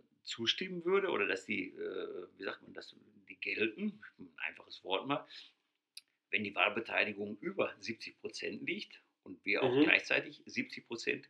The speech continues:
Speaker 1: gültige Wahlzettel haben.
Speaker 2: Was haben wir
Speaker 1: Weil dann
Speaker 2: aktuell?
Speaker 1: müssten unter, teilweise unter fünfzig Prozent hier bei den letzten N-R-W-Wahlen unter fünfzig Prozent Wahlbeteiligung.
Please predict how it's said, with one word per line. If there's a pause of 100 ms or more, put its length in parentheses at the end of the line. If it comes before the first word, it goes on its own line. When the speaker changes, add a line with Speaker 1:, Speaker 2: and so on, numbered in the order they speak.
Speaker 1:
gültige
Wahlzettel
haben. (220)
Speaker 2:
Was
haben
wir (120)
Speaker 1:
Weil
dann
Speaker 2:
aktuell?
Speaker 1:
müssten (600)
unter, (120)
teilweise
unter
fünfzig
Prozent
hier
bei
den
letzten
N-R-W-Wahlen
unter
fünfzig
Prozent
Wahlbeteiligung.